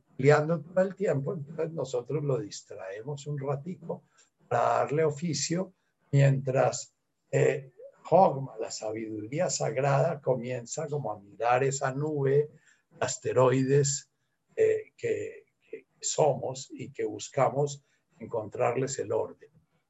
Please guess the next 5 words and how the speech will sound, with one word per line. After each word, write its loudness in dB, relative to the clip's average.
Entonces, 4
eh, 6
te -2
invito 2
a 8